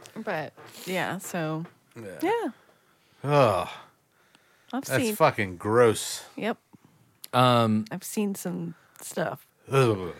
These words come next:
Speaker 3: So the second to last time was definitely we were helping a friend of yours in Greensboro move,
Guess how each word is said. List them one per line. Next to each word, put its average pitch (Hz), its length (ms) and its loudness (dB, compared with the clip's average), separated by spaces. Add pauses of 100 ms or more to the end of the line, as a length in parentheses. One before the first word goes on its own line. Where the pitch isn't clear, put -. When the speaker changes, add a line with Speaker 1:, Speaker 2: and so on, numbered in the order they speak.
(160)
Speaker 3:
So 147 200 6
the 120 100 0
second 175 420 4
to 143 80 8
last 110 320 6
time 101 220 2
was 92 160 0
definitely 120 540 2
we 104 160 0
were 101 100 2
helping 110 400 0
a 98 40 -2
friend 101 300 -4
of 95 100 -4
yours 95 280 0
in 80 140 -4
Greensboro 101 680 2
move, 73 560 -8